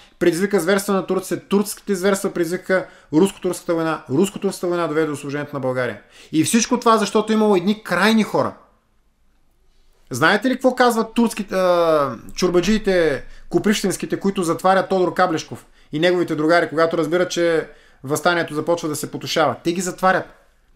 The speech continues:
и изпращат писмо до турците да дойдат да ги вземат. И влиза единият, това Захари Стоянов го пише. Много хора, нали, знаят за Захари Стоянов и за записки по българските въстания, но почти никой не го е чел. Което е много срамно, но както и да е.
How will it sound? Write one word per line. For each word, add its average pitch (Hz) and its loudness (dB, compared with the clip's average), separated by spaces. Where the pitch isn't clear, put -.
и 151 -6
изпращат 165 -2
писмо 180 -6
до 170 -2
турците 185 -4
да 156 -2
дойдат 175 2
да 175 -2
ги 165 -6
вземат. 180 0
И 139 -2
влиза 202 4
единият, 202 2
това 196 2
Захари 196 0
Стоянов 220 2
го 208 -4
пише. 120 -8
Много 208 2
хора, 190 2
нали, 165 2
знаят 160 0
за 131 -4
Захари 131 0
Стоянов 185 -6
и 175 -6
за 160 0
записки 143 -2
по 143 -8
българските 143 -4
въстания, 202 -4
но 190 -4
почти - -8
никой 165 -4
не 147 -4
го 131 0
е 120 -4
чел. 110 -8
Което 180 -6
е 165 -2
много 165 -2
срамно, 156 -4
но 185 -6
както 170 -4
и - -4
да 131 -2
е. 104 -8